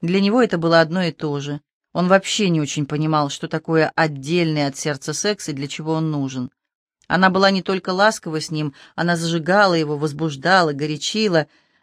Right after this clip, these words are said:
В ней и внешне при свете дня было так много будоражащей грации, что от одного взгляда на то, как она режет хлеб или красит губы,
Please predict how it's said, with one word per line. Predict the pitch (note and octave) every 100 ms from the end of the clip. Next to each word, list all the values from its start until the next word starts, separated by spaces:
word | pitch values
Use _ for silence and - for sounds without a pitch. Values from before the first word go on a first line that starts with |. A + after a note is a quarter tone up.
| -
В | E3
ней | G#3+ G3+
и | - G#3+
внешне | G3 G3+ F#3+ E3 - D#3+
при | E3+
свете | E3+ E3+ D#3+
дня | D3+ F#3 G3
было | D#3+ D#3+
так | E3 F3
много | F#3 E3
будоражащей | D#3+ E3 E3+ E3+ E3 - D#3+
грации, | D3+ F#3 G#3 - D#3+ C#3+ - _ -
что | - F#3
от | F3
одного | F3 F3+ F#3
взгляда | D#3 D3+ F#3 F3+ D3+
на | D3+ D#3
то, | E3+
как | D#3 C#3+
она | D3 D3
режет | D3+ D3 C#3+
хлеб | - E3 D#3+
или | D3
красит | C#3+ D#3 D3 D3
губы, | C#3 D#3 G3 D#3+